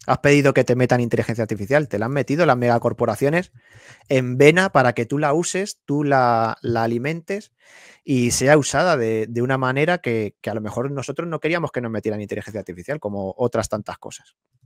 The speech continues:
Claro, pero la, los data centers necesitan agua,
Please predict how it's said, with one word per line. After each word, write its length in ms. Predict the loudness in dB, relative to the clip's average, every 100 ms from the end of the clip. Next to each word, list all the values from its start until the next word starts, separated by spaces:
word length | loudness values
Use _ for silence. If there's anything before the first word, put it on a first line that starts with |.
| _ _ _ _ _ _
Claro, 260 | -6 -4 -4
pero 200 | -8 -10
la, 200 | -10 -10
los 160 | -10 -4
data 240 | 0 0
centers 340 | 0 0 2 0
necesitan 520 | -2 -4 -4 -6 -6
agua, 320 | -6 -8 -12